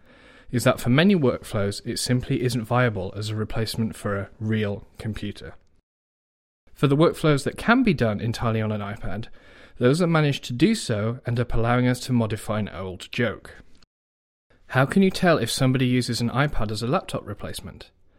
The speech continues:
Don't worry, they'll tell you. This isn't to belittle their achievements. Building a viable workflow for any serious task that requires more than one app on an iPad is a real challenge, and people are damn right to be proud of their collections of shortcuts and U R L callback trees.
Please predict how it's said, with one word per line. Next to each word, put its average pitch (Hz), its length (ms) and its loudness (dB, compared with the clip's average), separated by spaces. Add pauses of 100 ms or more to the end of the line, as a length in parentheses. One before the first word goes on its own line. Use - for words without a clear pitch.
(400)
Don't 208 220 4
worry, 131 300 2 (100)
they'll 113 160 2
tell 95 240 -8
you. 69 140 -10 (880)
This 139 200 2
isn't 185 180 2
to 156 100 -2
belittle 139 360 2
their 117 140 4
achievements. 123 640 -2 (380)
Building 139 300 6
a 135 40 6
viable 165 460 6
workflow 127 460 2
for - 180 -4
any 127 180 2
serious 127 440 2
task - 460 -2
that 98 120 -2
requires 110 460 0
more 117 160 4
than 120 120 2
one 113 140 2
app 165 260 0
on 113 120 6
an 104 80 -2
iPad 104 380 -4
is 104 120 -6
a 104 60 -4
real 101 200 -4
challenge, 101 560 -4 (560)
and 120 120 2
people 175 280 8
are 113 40 4
damn 147 320 4
right 135 160 2
to - 100 -10
be 117 100 0
proud 117 360 2
of 107 60 -6
their 110 100 -4
collections 127 560 -2
of 131 80 -6
shortcuts - 560 -2
and 117 100 -2
U 107 80 -2
R 98 180 -6
L 87 140 -8
callback 113 520 -4
trees. - 420 -14